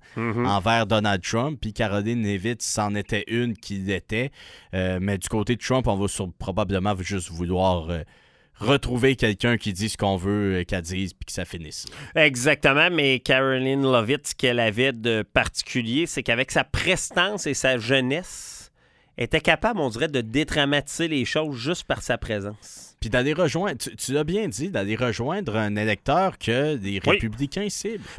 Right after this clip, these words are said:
Speaker 1: Ben, il y a énormément d'indécis à l'heure actuelle aux États-Unis. C'est comme ici au Québec, hein, on parle d'un autre, un, un électeur sur deux qui est encore indécis, puis on se lance en campagne électorale.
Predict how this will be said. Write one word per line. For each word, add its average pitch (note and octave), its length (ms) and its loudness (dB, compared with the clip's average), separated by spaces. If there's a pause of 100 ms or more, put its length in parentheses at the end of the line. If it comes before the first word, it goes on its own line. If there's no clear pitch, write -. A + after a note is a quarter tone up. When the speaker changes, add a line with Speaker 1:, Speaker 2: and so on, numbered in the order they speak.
Speaker 1:
Ben, E3 80 10
il E3+ 80 6
y D3 80 8
a D3 140 6
énormément F#3+ 440 4
d'indécis F3 540 2
à C#4+ 80 2
l'heure F#3 100 4
actuelle D#3 320 2
aux D#3+ 80 0
États-Unis. B2 460 0
C'est - 80 -2
comme E3 160 2
ici D#3 220 -2
au G#3+ 60 -2
Québec, D3+ 380 0
hein, E3+ 160 2
on A2 140 0
parle C#3 220 2
d'un C3 180 0
autre, B2+ 200 -2
un, A#2 600 0
un C3+ 100 0
électeur C#3+ 460 0
sur A2+ 220 -6
deux C3+ 280 0
qui - 80 -6
est A#2+ 140 -4
encore B2 320 0
indécis, A2 480 -6
puis C3+ 100 -2
on G#2 60 -2
se - 100 -10
lance B2 160 -6
en A#2 100 -6
campagne A2 380 -4
électorale. A2+ 600 -2